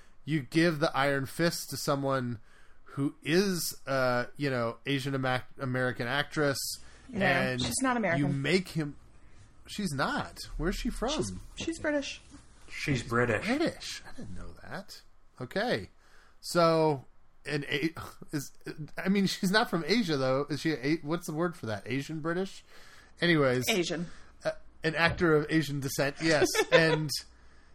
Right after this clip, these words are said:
Speaker 1: you put her in that role, and also you make Danny self-aware.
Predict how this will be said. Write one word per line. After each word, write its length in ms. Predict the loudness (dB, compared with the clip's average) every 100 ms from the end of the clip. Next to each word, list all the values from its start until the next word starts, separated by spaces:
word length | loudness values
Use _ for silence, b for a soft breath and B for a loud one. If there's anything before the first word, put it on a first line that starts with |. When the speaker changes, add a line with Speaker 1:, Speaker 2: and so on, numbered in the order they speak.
| -8
Speaker 1:
you 180 | 2 2
put 240 | 6 4
her 180 | 6 4
in 120 | 4
that 240 | 4 2 4
role, 600 | 4 6 8 8 8 6
and 120 | 0
also 340 | 2 4 4 4
you 200 | 4 2
make 280 | 2 0 0
Danny 320 | 2 2 2
self-aware. 920 | 2 4 4 2 0 2 0 -4 -12